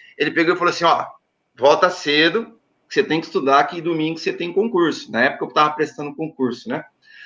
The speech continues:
Aí, "Não, pai, pode deixar." Aí eu fui de carona com os amigos.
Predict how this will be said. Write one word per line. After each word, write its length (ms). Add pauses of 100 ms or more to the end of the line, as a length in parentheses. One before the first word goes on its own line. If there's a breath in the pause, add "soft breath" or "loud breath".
(460 loud breath)
Aí, 140
"Não, 280
pai, 180
pode 220
deixar." 300
Aí 100
eu 80
fui 160
de 80
carona 380
com 80
os 80
amigos. 420